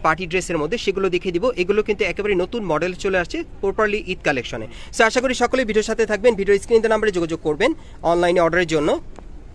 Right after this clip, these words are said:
গাইস, আমি প্রথমে আপনাদের ওয়ান পিসের টপসগুলো দেখাবো মেয়ে বাচ্চাদের জন্য, খুব কমফোর্টেবল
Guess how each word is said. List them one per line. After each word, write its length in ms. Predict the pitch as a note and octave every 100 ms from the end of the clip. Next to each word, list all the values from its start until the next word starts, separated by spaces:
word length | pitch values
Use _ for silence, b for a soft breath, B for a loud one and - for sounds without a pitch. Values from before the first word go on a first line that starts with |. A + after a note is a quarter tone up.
| - B B B B B B B B - - E3
গাইস, 220 | G3+ A#3
আমি 160 | A#3+
প্রথমে 360 | A3+ G3+ A#3 A3+
আপনাদের 400 | E3+ D#3 D3+ C4 -
ওয়ান 200 | E3 F#3
পিসের 240 | G#3 G3 G#3+
টপসগুলো 420 | F#3+ F3+ F3 G#3 F#3+
দেখাবো 360 | G3+ E3 A3+
মেয়ে 160 | D#3+ E3
বাচ্চাদের 440 | F3+ - F3+ E3+
জন্য, 260 | D3+ D3 D#3+
খুব 200 | - G#3
কমফোর্টেবল 580 | F#3+ E3+ G3+ F#3+ F#3+ B3+